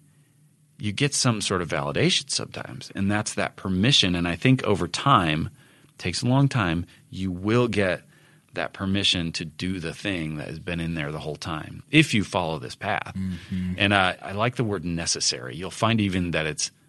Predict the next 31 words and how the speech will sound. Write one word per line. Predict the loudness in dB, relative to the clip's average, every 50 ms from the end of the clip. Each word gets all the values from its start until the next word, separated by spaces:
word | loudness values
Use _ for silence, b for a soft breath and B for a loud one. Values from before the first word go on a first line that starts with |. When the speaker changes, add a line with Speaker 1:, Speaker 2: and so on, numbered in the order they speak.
| _ _ _
Speaker 1:
necessary. | -6 -4 -4 -2 -2 -2 -2 0 -2 -2 -4 -8 -10 -12
Like, | -10 -10 -12 -10 -10
you | -12 -12
can't | -10 -8 -6 -6 -6 -6 -6
not | -10 -8 -8 -10 -10 -12 -14
do | -14 -14 -14 -14
it | -18 -20 _ _
eventually, | -8 -6 -4 -2 -2 -2 -2 -2 -2 -2 -2
Speaker 2:
Mm. | -2 -2 -2 -2 -2
Speaker 1:
you | -2 -2
know? | -2 -2 -4 -6 -6 -8 B B B B B B
And | 0 2
that's | 2 2 2 0
where | 0 0
you're | 2 0
like, | 0 0 -2 0 0
"Oh, | 0 2
no." | 4 4 4 4 2 b b b b b b
That's | -4 -2 -2 0
where | 0 0
the | 0 -2
permission | -6 -6 -6 -4 -2 0 0 0 0 0 -2 -4
comes. | -6 -8 -8 -8 -4 2
Me | 2 4
and | 4 4
my | 4 4
wife, | 4 2 2 2 2
we | 2 2
always | 2 2 2
talk | 0 0 0
about, | 2 0 0